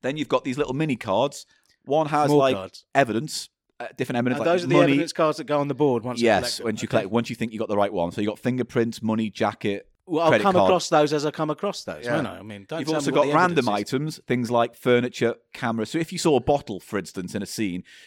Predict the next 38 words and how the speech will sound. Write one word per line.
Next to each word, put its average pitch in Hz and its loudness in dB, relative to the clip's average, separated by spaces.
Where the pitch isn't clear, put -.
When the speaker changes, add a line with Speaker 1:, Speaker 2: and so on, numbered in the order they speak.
Speaker 1:
you 113 -2
might 113 0
say, 113 -4
"Bottle, 156 0
I'll 107 0
look 113 -4
for 110 -4
a - -8
card 107 0
that 107 -8
says 117 -6
bottle." 127 -4
Or 110 0
you 117 -4
might 120 -4
see 117 -4
a 107 -4
cat, - -4
so 113 -12
then 107 -2
I'll 110 2
pull 117 -4
out 110 -4
the 127 -12
animals 127 -2
card, 71 -10
all 90 -4
right? 123 0
Speaker 2:
Okay. 143 -6
Speaker 1:
And 131 2
these 160 4
are 156 -4
things 151 -4
you - -8
see 175 0
in 175 -6
a 151 -4
scene 73 -6